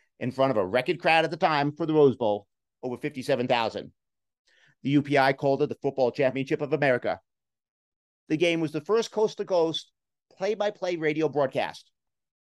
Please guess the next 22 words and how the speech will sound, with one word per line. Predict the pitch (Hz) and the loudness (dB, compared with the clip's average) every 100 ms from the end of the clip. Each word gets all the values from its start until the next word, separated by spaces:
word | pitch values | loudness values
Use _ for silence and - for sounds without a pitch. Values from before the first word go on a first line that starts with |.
| _ _ - | _ _ -16
Stanford | - 170 143 147 170 - _ _ _ _ _ _ | -2 0 2 0 -2 -4 _ _ _ _ _ _
took | - | -14
a | 110 | -2
seven | 160 147 147 | 2 2 4
nothing | 156 151 | 2 2
lead | 156 151 | 4 4
in | |
the | 143 | 2
first | 147 156 - | 2 0 2
quarter, | 170 185 165 _ _ _ _ _ _ - | 4 4 2 _ _ _ _ _ _ -6
topping | 139 - 123 | -4 -4 -6
a | 90 | -6
sixty-three | - - 170 - 151 147 151 | -8 -6 -4 -2 -4 -2 0
yard | 147 139 139 | 2 4 2
drive | 127 139 139 156 - - - _ _ | 2 0 2 0 -2 -10 -20 _ _
with | - | -14
a | |
five-yard | - 113 127 127 | -4 -2 -2 -2
touchdown | 156 147 156 151 | -2 -2 -2 0
pass. | 151 151 151 - _ _ _ _ _ _ _ _ _ _ _ _ _ _ _ _ _ _ _ - | 0 0 -2 -10 _ _ _ _ _ _ _ _ _ _ _ _ _ _ _ _ _ _ _ -6
And, | 127 131 131 131 | -2 0 0 2
uh, | 123 | 0